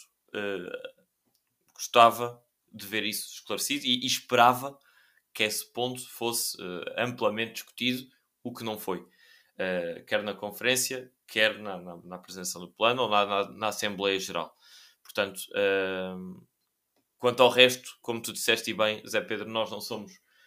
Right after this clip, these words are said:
eh, especialistas nem de direito desportivo, nem de direito fiscal, eh,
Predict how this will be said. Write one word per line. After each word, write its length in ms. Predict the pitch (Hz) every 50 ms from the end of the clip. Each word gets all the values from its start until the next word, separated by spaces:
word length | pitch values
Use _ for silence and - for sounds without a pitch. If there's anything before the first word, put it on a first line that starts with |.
| _ _ _ -
eh, 180 | - 107 104 101
especialistas 680 | 101 - - - - 104 104 110 120 117 - 117 107
nem 200 | 104 113 117 117
de 100 | 113 104
direito 460 | 98 98 104 101 110 110 107 104 - -
desportivo, 680 | - - - _ - - - 117 110 104 95 90 - _ _ _ _ _ _ _ -
nem 380 | 107 113 113 117 113 110 107
de 480 | 101 92 110 107 104 101 98 92 87 -
direito 340 | 87 101 107 107 110 107 -
fiscal, 640 | - - - - - 113 104 104 98 92 92 - _ -
eh, 680 | - 98 98 92 90 87 90 87 87 87 87 90 90 92